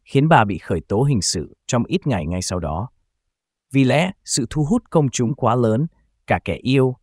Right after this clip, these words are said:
người ghét, đã đủ để bà đã trở thành mối thách thức, nguy hại tiềm ẩn về an ninh đối với chế độ. Sau hai năm sáu tháng thụ án tù giam, bà trở về với tự do. Thế nhưng, sự ảo tưởng của đám đông dễ dãi đối với bà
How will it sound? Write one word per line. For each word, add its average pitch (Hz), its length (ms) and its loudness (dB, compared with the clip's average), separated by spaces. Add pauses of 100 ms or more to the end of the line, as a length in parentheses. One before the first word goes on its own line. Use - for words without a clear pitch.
(160)
người 113 240 0
ghét, 165 220 2 (460)
đã 143 140 4
đủ 165 240 4
để 90 180 -6
bà 90 240 -2
đã 95 180 -2
trở 101 180 -2
thành 85 260 -4
mối 87 140 -2
thách - 240 -6
thức, 190 160 0 (220)
nguy 160 160 4
hại 151 360 2
tiềm 117 180 0
ẩn 80 300 -6
về 95 120 -6
an 107 240 -2
ninh 101 280 0
đối 85 140 -4
với 92 120 -4
chế 98 180 -6
độ. 98 300 -4 (520)
Sau 190 220 4
hai 175 180 2
năm 143 260 2
sáu 117 300 -2
tháng 127 320 -4
thụ 135 160 -8
án 107 260 -6
tù 107 160 -6
giam, 92 340 -4 (280)
bà 101 200 -2
trở 98 180 -2
về 87 220 -6
với 90 160 -6
tự 101 220 -8
do. 92 340 -4 (920)
Thế 147 120 0
nhưng, 170 280 4 (200)
sự - 220 -2 (100)
ảo 101 180 0
tưởng 98 300 -2
của 98 100 -8
đám 98 180 0
đông 110 220 2
dễ 113 220 -2
dãi 143 300 0
đối 120 160 -2
với 127 120 -2
bà 101 320 -2